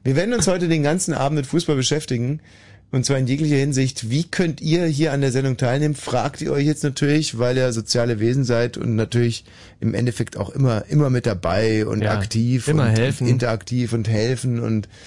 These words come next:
Speaker 1: so. Kann ich euch direkt mal sagen. Guck mal, den hab ich heute gesehen. Da der Typ, der da saß. Den
Speaker 2: Ja.
Speaker 1: hab ich heute Morgen gesehen.
Speaker 2: Wo denn?
Speaker 1: Altmoabit.
Speaker 2: Äh, w-, w-, wo übertragen die grad her?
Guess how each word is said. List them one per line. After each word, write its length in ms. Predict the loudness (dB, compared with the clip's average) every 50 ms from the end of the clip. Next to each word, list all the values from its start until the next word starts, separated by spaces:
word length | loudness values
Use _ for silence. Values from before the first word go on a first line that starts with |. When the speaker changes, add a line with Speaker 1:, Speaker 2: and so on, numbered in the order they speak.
| -20 -20 -20 -20 -14 -6
Speaker 1:
so. 340 | -2 0 2 2 0 -2 -4 -10 -20 -20 -16 _
Kann 160 | -4 -2 0 0
ich 100 | 2 2
euch 120 | 0 0
direkt 300 | 0 0 -2 -2 -2 -2
mal 140 | -2 0 0
sagen. 420 | 2 2 2 2 0 0 -2 -4 -6 -8 -2
Guck 120 | -2 0 0
mal, 80 | 2
den 160 | 2 2 2 4
hab 120 | 2 2
ich 80 | 2 2
heute 140 | 2 2
gesehen. 400 | 2 2 2 2 2 2 0 -2 -6 -12 _ _ _ _ _ _ _ _ _ _ -2
Da 180 | 0 0 0
der 160 | 2 0 0 2
Typ, 180 | 0 0 2
der 120 | 2 2 2
da 140 | 2 2
saß. 480 | 2 2 0 0 0 -2 -2 -4 -6 -8 -20 _ _ _ 0 0
Den 100 | 2 2
Speaker 2:
Ja. 80 | 2
Speaker 1:
hab 80 | 2 2
ich 100 | 2 2
heute 220 | 2 2 2 2
Morgen 320 | 2 4 4 2 2 2 0
gesehen. 400 | 0 2 2 2 2 2 0 2
Speaker 2:
Wo 140 | 2 2 2
denn? 300 | 2 0 0 -2 -2 -4 -6 _ -20 -16 _
Speaker 1:
Altmoabit. 880 | -2 -2 -2 0 0 0 0 2 2 2 2 2 2 2 0 -4 -10 -12 _ _ _ _ _ _ _ _ _ _ _ -4
Speaker 2:
Äh, 240 | -2 0 0 -2 -4 -6 _ -8
w-, 320 | -4 -2 0 2 2 2 2
w-, 0 | 0 -2
wo 640 | -6 -2 -2 0 0 2 2 2 2 2 2 2 0
übertragen 460 | 2 0 -2 -2 -2 -2 -2 -2 0
die 80 | 0 0
grad 240 | 0 0 0 2 2
her? 240 | 2 2 2 0